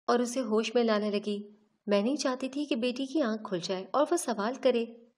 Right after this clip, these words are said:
मैंने शौहर को झंझोड़ा और कहा कि होश में आओ, क्या हो गया है, क्यों शोर मचा रहे हो? शौहर होश में आया तो दीदे फाड़ कर मेरे चेहरे की तरफ देखने लगा और फिर फौरन बिस्तर से उतरा और कहने लगा, "मेरी नौशीन कहाँ है,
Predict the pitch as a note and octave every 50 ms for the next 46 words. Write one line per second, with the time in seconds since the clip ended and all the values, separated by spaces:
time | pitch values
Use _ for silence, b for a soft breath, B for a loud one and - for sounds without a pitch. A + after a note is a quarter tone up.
0 | _ _ _ _ _ D4+ D#4 E4 F4+ F4 - C#4+ B3 C4 D4 C#4+ D#4+ C#4 A#3+ A3
1 | G#3+ G3+ G3+ G3 G3 G#3+ B3+ C4+ A#3 G3 F3+ F#3 G3+ A3 G#3+ - A#3 G#3 E3+ G3+
2 | A#3+ D4 - - C4+ A3 F3 F3+ G#3+ A#3+ - - D#4+ E4 E4+ E4 D4 A3+ - G#3+
3 | G#3+ G#3+ A3 G#3+ G#3+ G#3+ G#3+ - - _ _ - - D#4 F4+ - G4 F#4 D#4+ A#3+
4 | G3 - G3 F3+ F3+ F3+ F#3 F#3 F#3+ F3+ F#3 - - _ _ _ _ _ _ _
5 | _ _ - - G#3 G3 G3+ G3+ F#3+ E3 F#3+ F3+ F#3+ F#3+ - A3 G3+ F#3+ F#3+ F#3+
6 | G#3 G#3 A3+ G3+ G3 G3+ G3 A3+ A#3 A#3 A3 G3 F#3 G3 G#3+ - A3 A#3 A3+ G#3
7 | G3 A3 A#3 A3+ - A#3+ A#3 A#3 A3+ A#3 A3+ A3 G#3+ G#3 G#3 G#3 G3 G3 - G#3
8 | G3 G3 F#3+ G3 G3 G3+ - - _ _ _ _ _ _ - C#4 D4 - F4 E4+
9 | - - C4+ C4+ C#4+ D#4 D4+ C#4 C#4+ C#4 - D4+ D4 - D4+ C4 B3+ A#3 B3 C4
10 | C4+ C4 B3+ A#3 G#3 A3+ A#3+ A#3 A#3 A#3 A#3+ B3+ - C4+ - - _ _ _ _
11 | _ _ _ _ _ _ _ _ _ C4+ D4+ D#4 E4+ D4+ B3+ A3 - - B3+ C#4+
12 | D#4 - D4+ B3 G#3+ G3 F3+ F#3 F#3 - - -